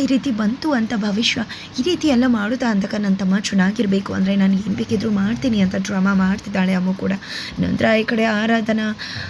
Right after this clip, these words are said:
ಅಮ್ಮನ ಮಕ್ಕಳು ಮಾಡ್ತಿದ್ರೆ, ಈ ಕಡೆ ಕೆಂಡಾಮಂಡಲ ಆಗ್ತಿದ್ದಾಳೆ. ಈ ಕಡೆ ಅಮಲ, "ಏನದು ಉರುಳು ಸೇವೆ, ಬೇಕಿದ್ರೆ ಇನ್ನೊಂದು ದಿನ ಮಾಡ್ಬಹುದು, ಈಗ ಅವಳು ಹೊಸ್ಕೊಂಡಿದ್ದಾಳೆ, ಬೇಡ" ಅಂತಕ, "ಆ ರೀತಿ ಎಲ್ಲ ಮಾಡ್ಬಾರ್ದು, ದೇವ್ರು ಕೋಪ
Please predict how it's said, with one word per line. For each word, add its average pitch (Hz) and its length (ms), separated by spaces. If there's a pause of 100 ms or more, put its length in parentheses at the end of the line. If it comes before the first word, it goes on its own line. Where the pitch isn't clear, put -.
(120)
ಅಮ್ಮನ 233 320
ಮಕ್ಕಳು 220 380
ಮಾಡ್ತಿದ್ರೆ, 214 520
ಈ 196 40
ಕಡೆ 196 200
ಕೆಂಡಾಮಂಡಲ 208 680 (100)
ಆಗ್ತಿದ್ದಾಳೆ. 208 640
ಈ 190 60
ಕಡೆ 202 200
ಅಮಲ, 190 220 (480)
"ಏನದು 240 320 (100)
ಉರುಳು 196 220
ಸೇವೆ, 247 260
ಬೇಕಿದ್ರೆ 233 340
ಇನ್ನೊಂದು 233 260
ದಿನ 240 180
ಮಾಡ್ಬಹುದು, 214 580 (400)
ಈಗ 214 140
ಅವಳು 220 260
ಹೊಸ್ಕೊಂಡಿದ್ದಾಳೆ, 214 680
ಬೇಡ" 196 280
ಅಂತಕ, 214 280
"ಆ 190 100
ರೀತಿ 208 280
ಎಲ್ಲ 240 160
ಮಾಡ್ಬಾರ್ದು, 202 600
ದೇವ್ರು 196 260
ಕೋಪ 190 220